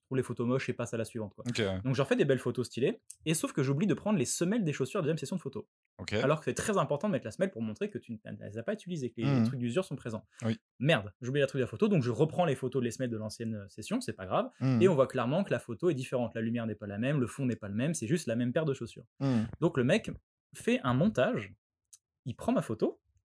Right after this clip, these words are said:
Speaker 2: Oui.
Speaker 1: celle qui est différente donc de toutes les autres, et il fait un screen et il le met sur une autre annonce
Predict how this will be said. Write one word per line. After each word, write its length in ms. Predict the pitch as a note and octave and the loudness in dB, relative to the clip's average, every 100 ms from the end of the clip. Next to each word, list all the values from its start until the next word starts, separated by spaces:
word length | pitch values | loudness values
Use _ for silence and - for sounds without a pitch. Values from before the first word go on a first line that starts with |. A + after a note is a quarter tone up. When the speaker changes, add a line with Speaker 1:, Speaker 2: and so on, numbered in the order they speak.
| - | 2
Speaker 2:
Oui. 200 | F#2 F#2 | 4 4
Speaker 1:
celle 240 | - E3+ F3+ | 6 6 6
qui 120 | - | 2
est 40 | |
différente 440 | G#2+ A#2 - A#2 B2+ | 2 2 2 2 2
donc 140 | G#2+ | 2
de 60 | G2 | -2
toutes 200 | - G2+ | -8 -4
les 120 | G2 | 0
autres, 260 | C3+ - - _ - _ _ | 0 -2 -12 _ -20 _ _
et 260 | - E3+ - _ _ _ _ | 4 4 4 _ _ _ _
il 120 | - D3 | -2 2
fait 120 | A#3+ | 4
un 80 | F#3+ | 2
screen 340 | - F#3+ D4+ - _ - | 4 2 2 -4 _ 4
et 100 | A3+ | 8
il 80 | G3+ | 10
le 140 | G3 | 10
met 160 | G#3+ D#4 | 8 6
sur 320 | - F#3+ C#3 | 2 4 6
une 120 | D#3+ | 6
autre 240 | D4 - | 4 2
annonce 540 | E3 C3+ A3+ - - | 0 2 2 0 -4